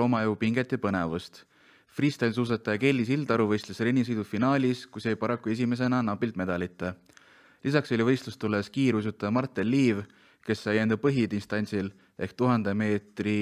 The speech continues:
distantsil seitsmenda koha. Ja tänast saadet alustamegi hoopis Liivist ja oleme palunud otse Zhangjiakou'st video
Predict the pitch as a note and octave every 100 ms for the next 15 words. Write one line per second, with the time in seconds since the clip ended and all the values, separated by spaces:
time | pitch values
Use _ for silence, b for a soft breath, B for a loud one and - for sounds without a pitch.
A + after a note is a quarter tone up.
0 | G2+ G#2+ A#2+ B2+ C3+ G#2+ A2 C3 B2 G#2
1 | F#2+ F#2 F2+ _ _ b b b b G2+
2 | G#2+ G#2+ A2 C3+ B2+ - C#3 C#3 A#2 -
3 | A#2+ C3+ - G2+ G2+ A2 G#2+ G#2+ B2+ D3
4 | A#2+ F#2+ - - _ b b b F2+ G2+
5 | G#2 G#2 G#2 G2+ G2+ F2 G#2+ G#2+ G#2 A#2
6 | A2+ G#2+ G#2+ G2 - b b b b b
7 | b G2 A2 - G#2+ C3 B2 G#2+ - B2
8 | A2+ - - C3+ A2+ - A2+ A#2+ A2